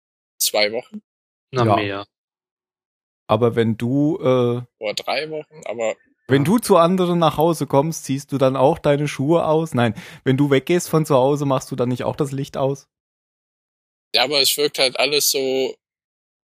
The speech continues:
Speaker 1: in, in Panik verlassen, weißt du, der Kühlschrank ist umgeschmissen zum Beispiel.
Speaker 3: Ach so, ja, das stimmt.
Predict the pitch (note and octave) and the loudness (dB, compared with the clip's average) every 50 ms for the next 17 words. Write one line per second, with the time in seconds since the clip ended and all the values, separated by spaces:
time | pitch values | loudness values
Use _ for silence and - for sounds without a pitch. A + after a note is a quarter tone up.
0 | _ - B2+ B2 B2+ A#2+ G#2+ - B2 A#2 A#2 A2 - - - C#3 D3+ A3 G3 F3 | _ -4 -2 -2 -2 -6 -8 -6 -6 -6 -6 -8 -6 -4 -4 -4 -4 -4 -4 -6
1 | C#3 - - - A2+ G#2 G2+ G2 G2+ - - - F#2 F2+ G2+ A2 - - C3+ B2+ | -4 -4 -2 -2 -2 -2 -2 -2 -2 -2 -2 -4 -4 -4 -4 -2 -2 -2 -2 -2
2 | B2+ A#2+ A2+ - - F3 F#3 - - - - - G#2+ F#3+ - - G#2+ G#3 G3+ G3+ | -2 -2 -2 -2 -4 -2 -2 -2 -2 -2 -4 -4 -4 -4 -4 -4 -4 -4 -2 -2
3 | - - - - - - - G2+ - - G2+ G2+ - E2 E2+ - - - - - | -2 -4 -4 -2 -4 -4 -2 -4 -4 -6 -6 -6 -8 -8 -8 -8 -10 -12 -14 -18
4 | - _ - C#3+ C3+ - - D#3+ G3 G#3 F3 B2 G#2+ A2+ B2 B2 A#2 A#2 A#2 - | -10 _ -6 -4 -4 -2 0 2 4 4 2 2 2 2 2 2 2 0 -4 -8
5 | - - A#2+ G2+ G2 F#2 - - | -6 -4 -4 -2 -4 -4 -8 -12